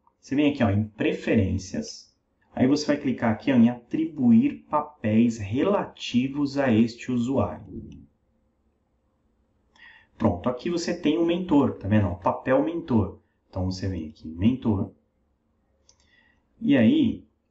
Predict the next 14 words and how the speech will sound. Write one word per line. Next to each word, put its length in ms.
você 760
vai 580
pegar 680
o 100
mentor 760
para 260
este 400
usuário, 540
tá? 360
Vai 260
repetir 480
o 80
nome 280
aqui. 420